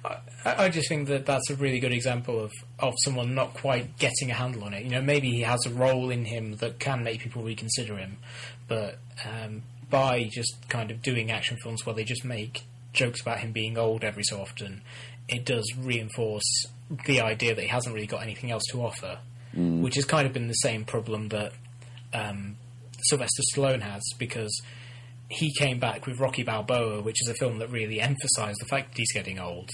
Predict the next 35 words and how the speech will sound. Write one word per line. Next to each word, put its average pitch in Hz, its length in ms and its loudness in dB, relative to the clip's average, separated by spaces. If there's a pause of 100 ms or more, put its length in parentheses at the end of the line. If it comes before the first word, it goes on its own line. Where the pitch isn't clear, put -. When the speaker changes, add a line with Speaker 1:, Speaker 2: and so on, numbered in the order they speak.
(140)
Speaker 1:
and 127 80 -2
was 117 100 -2
all 107 160 -2
about 110 360 -2
ageing, 101 480 -2
and 98 80 -8
was 104 120 -6
all 101 160 -4
about, 98 360 -6 (480)
you 135 100 0
know, 104 240 -4 (100)
a, 120 120 -2 (200)
a 127 120 -2
guy 113 300 0
who's 110 200 -4
kind 120 240 0
of 104 80 -8
a 117 40 -4
loser 113 440 -2
wanting 107 480 -4
one 104 240 0
final 107 280 -4
shot - 240 2
of 117 100 -8
glory, 101 580 -4 (120)
so 113 200 0
there 104 80 -4
was 104 80 -6
kind 117 240 -2
of 98 60 -6
a 98 40 -8
poignancy 104 640 0
to - 200 -8
it. - 160 -10 (240)
But 127 260 6